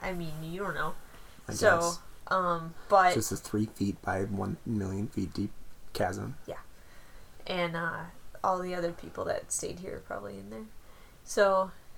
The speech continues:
Speaker 1: now it just became a ghost story.
Speaker 2: Yes. So
Speaker 1: So
Speaker 2: now it is seven, eight o'clock.
Speaker 1: Uh-huh.
Speaker 2: And we are sitting on a bed
Speaker 1: Uh-huh.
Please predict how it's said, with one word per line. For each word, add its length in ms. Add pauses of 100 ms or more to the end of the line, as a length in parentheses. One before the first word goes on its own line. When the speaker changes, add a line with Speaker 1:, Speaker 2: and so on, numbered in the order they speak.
(120)
Speaker 1:
now 160
it 80
just 180
became 300
a 60
ghost 300
story. 240 (680)
Speaker 2:
Yes. 400 (140)
So 180
Speaker 1:
So 60
Speaker 2:
now 260
it 240
is 720 (2250)
seven, 680
eight 140
o'clock. 420 (440)
Speaker 1:
Uh-huh. 300 (500)
Speaker 2:
And 160
we 120
are 80
sitting 460
on 100
a 60
bed 420 (140)
Speaker 1:
Uh-huh. 320